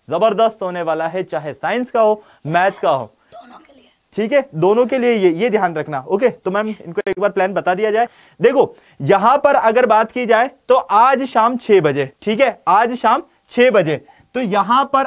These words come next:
Speaker 1: आज शाम छह बजे आपको मिलने वाली है कंप्लीट साइंस, जिसमें फिजिक्स भी मिलेगी, केमिस्ट्री भी मिलेगी और बायो भी मिलेगी।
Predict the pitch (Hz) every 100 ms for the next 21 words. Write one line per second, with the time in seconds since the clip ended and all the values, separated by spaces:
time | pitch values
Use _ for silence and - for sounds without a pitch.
0 | - 202 240 240 247 220 240 240 220 247
1 | 226 214 233 208 214 - 254 226 208 220
2 | 202 208 208 240 233 190 185 208 214 -
3 | 185 160 139 139 151 202 175 156 165 202
4 | 202 196 196 247 _ _ 185 190 202 214
5 | 220 202 202 233 214 196 156 151 151 156
6 | 139 139